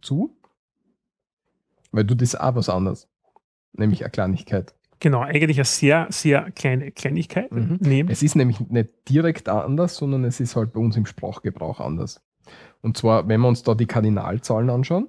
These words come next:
Speaker 1: die aus dem achtzehnten Jahrhundert kommen und zur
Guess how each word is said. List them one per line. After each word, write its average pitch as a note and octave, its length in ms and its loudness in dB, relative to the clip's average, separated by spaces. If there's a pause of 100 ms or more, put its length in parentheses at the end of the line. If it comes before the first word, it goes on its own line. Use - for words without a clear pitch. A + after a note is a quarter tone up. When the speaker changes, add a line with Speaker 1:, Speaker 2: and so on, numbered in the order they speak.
(140)
Speaker 1:
die A2 220 4
aus G2 200 -2
dem G#2 200 0
achtzehnten F#2+ 360 -2
Jahrhundert C3+ 580 0
kommen F3+ 380 0 (180)
und B2 460 0
zur A2+ 400 2